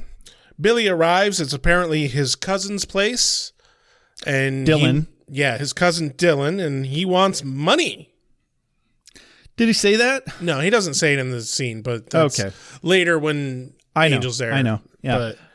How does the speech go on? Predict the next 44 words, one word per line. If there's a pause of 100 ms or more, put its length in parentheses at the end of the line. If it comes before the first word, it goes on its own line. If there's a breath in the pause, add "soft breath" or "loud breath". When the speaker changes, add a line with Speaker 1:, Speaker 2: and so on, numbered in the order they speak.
(140)
Speaker 2:
Uh,
I
just
wasn't
sure
that
it
was
established
there.
So, (220 loud breath)
yeah,
Dylan's
a
rich
boy.
He's
a
bit
disturbed
at
the
arrival
of
Billy, (560 soft breath)
at
the
arrival
of
Billy, (120)
whom
wa-,
he
was
under
the
impression
had
agreed
not
to
come
around
anymore.